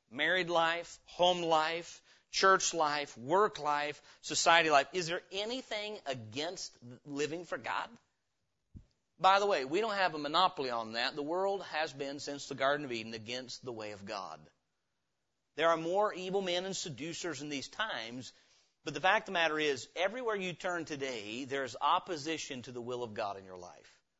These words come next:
It's in your flesh. It's in the supermarket. It's everywhere, and that's true.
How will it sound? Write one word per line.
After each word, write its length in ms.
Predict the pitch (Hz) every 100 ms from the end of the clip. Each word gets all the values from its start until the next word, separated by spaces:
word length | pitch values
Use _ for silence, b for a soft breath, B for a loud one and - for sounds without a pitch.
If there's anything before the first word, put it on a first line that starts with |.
| _ _ _ _ _ -
It's 160 | 143
in 120 | 143
your 140 | 123 123
flesh. 640 | - 131 147 - - - - _ _ _ _ _ _ _
It's 240 | 165 156 147
in 140 | 127
the 60 | 113
supermarket. 840 | 175 170 170 170 185 - - - _ _ _
It's 240 | 165 175 196
everywhere, 520 | 277 311 254 107 110
and 120 | 175
that's 240 | 175 -
true. 440 | - - 196 156